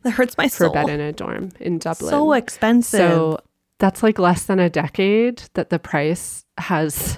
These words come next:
Speaker 2: like, more than quadrupled, which is wild. And yeah, in talking with Megan, who, you know, has lived through this inflation, she was just saying, like, it's happening all over the country. What I found interesting is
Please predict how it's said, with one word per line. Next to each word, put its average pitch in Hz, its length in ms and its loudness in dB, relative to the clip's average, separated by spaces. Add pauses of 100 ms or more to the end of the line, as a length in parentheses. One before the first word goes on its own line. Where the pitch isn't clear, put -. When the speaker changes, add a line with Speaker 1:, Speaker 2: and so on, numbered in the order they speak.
Speaker 2:
like, 175 240 -4
more 151 320 -4
than 156 360 -4
quadrupled, 196 880 -4 (360)
which 180 220 -4
is 160 460 -4
wild. 151 720 0 (460)
And 165 200 2
yeah, 156 220 0
in 175 140 -4
talking 170 380 -2
with 156 180 -4
Megan, 160 800 -2
who, 147 400 -6 (120)
you 160 120 -2
know, 147 160 -4
has 151 220 -6
lived 156 320 -4
through 151 280 -2
this 147 200 -6
inflation, 151 540 -4
she 160 180 -6
was 143 200 -6
just - 220 -12
saying, 147 320 -8
like, - 320 -12 (380)
it's - 160 -8
happening 151 360 -2
all 170 200 2
over 190 140 0
the 180 100 -6
country. 160 480 -4
What 151 120 -4
I 156 80 0
found 170 240 -2
interesting 151 540 -6
is 143 340 -10